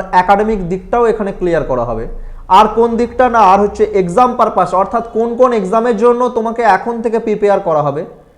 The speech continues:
সেটা হচ্ছে গভর্নমেন্ট এক্সাম like আর্মি, পুলিশ, সিএইচএসএল, এমটিএস, সিজিএল, ডাব্লিউবিসিএস, ওকে। আর কি না প্রাইমারি, প্রাইমারি টেট যে পরবর্তীকালে দেবে,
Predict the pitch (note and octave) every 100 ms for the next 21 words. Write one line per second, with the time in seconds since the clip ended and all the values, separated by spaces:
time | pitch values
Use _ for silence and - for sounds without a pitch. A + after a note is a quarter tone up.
0 | _ - _ - A#3 C4+ B3+ A3 - G#3+
1 | C4+ - - E3 F#3 A#3 B3+ B3 A3+ G3+
2 | B3+ A#3+ G3 G#3+ - F3+ G3+ A3 A#3+ -
3 | G3+ G#3 F3+ - - - _ _ - A3
4 | A#3 A#3 A#3+ A3+ G3 - G3 G#3 G#3 A#3+
5 | G3 D#3 - A3 G3 G#3+ A#3 C#3 A2 -
6 | - - D3+ F3 G3+ A#3 B3 A#3 G#3 D#3+
7 | - - - _ _ _ _ - - F#3+
8 | F#3+ A#3+ - - - - G#3 G#3+ B3+ B3+
9 | A3 - - A#3 A#3 C4 C4+ A#3+ E3 -
10 | - G#3 A3+ A#3+ A#3+ A#3+ B3 G#3+ A3 A3
11 | A3+ A3 A3 A3 A3+ G3 F#3+ C3